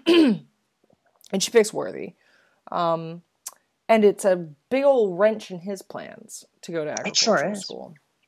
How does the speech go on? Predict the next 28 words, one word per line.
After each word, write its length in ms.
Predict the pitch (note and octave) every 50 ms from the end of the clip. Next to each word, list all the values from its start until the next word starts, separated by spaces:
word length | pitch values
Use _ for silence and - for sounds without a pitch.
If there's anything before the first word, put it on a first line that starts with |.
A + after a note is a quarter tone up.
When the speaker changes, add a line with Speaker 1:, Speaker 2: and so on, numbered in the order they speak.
| _ _ _
Speaker 1:
Um, 220 | F#3 F#3 F3+ E3+
and 100 | E3 F3
he's 180 | F3 G#3 G#3 G3+
not 160 | A#3 G#3+ -
happy 320 | F3+ F3+ D3+ D3 - - D3+
about 280 | C#3+ C#3+ C#3 C#3 C#3
it. 200 | D3 C#3+ - - _ _ _ _ _ _ _ _ _ _ -
Speaker 2:
Mm-mm. 400 | C3+ C3+ - _ _ - - F#3 - _ _ _ _ _ -
Speaker 1:
And 180 | G3 G3 F#3+ F#3
he's 160 | F#3 F3 -
talking 400 | - G3+ F3+ F3+ - F#3 F3+ F3
about 280 | E3 E3+ D#3+ - - -
this 140 | F3+ E3 D#3+
shit 320 | - - E3+ - - _ -
to, 340 | - - D2 E2 - - - _ _ _ _ _ _ _ _ _ _ _ _ _ _ _ _ -
to 80 | - -
Kate, 380 | - A3+ B3+ C4+ B3 A#3 G#3+
who 120 | - G3 F#3+
tells 320 | - - F#3 F3 E3 F3
him 80 | F3 F3
it's 160 | - - -
not, 320 | F#3+ F#3 F3 D#3+ D3 - -
you 60 | G3
know, 160 | F3+ D#3+ A#2+
it's 220 | - - - - -
not 240 | G3+ G3 - - -
becoming 640 | G3 - - - A#3 G#3+ G#3 G#3 G3+ G3 G3 F#3+
of, 360 | E3 D#3 D#3 D#3 D3+ - -